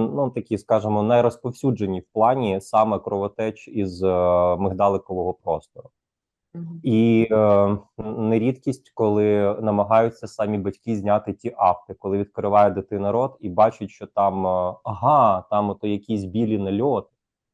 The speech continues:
Speaker 1: і я десь читала, або там лікар Google мені там писав, що треба спробувати зняти цю пленочку. І коли ти знімаєш ту пленочку, а вона не знімається, вона починає кровити. Кровотечі ці профузні, страшні, і які потребують далі вже,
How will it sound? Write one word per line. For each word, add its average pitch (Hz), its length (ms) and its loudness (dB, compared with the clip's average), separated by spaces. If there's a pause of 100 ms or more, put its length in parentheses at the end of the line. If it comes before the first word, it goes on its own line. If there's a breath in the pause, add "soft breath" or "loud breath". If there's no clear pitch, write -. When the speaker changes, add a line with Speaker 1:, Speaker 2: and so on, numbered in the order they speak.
(160)
Speaker 1:
і 92 240 -4
я 127 160 6
десь 120 300 0
читала, 98 640 2
або 90 280 -8
там 95 220 -6
лікар 120 260 -2
Google 107 420 0
мені 98 280 -4
там 92 220 -6
писав, 110 500 2
що - 180 -16
треба 104 400 0
спробувати 110 720 -2
зняти 92 520 -4
цю - 160 -14
пленочку. 98 800 -6
І 110 80 -10
коли 110 300 4
ти 113 140 2
знімаєш 101 500 4
ту - 140 -18
пленочку, 120 720 0 (400)
а 101 80 2
вона 101 260 4
не 101 160 4
знімається, 90 680 -2
вона 85 220 -4
починає 92 440 -6
кровити. 95 680 -4 (260)
Кровотечі 104 600 0
ці - 160 -8
профузні, 120 640 0
страшні, 110 800 -2
і 85 400 -4
які 87 240 -4
потребують 95 720 -2
далі 92 260 2
вже, 87 380 -4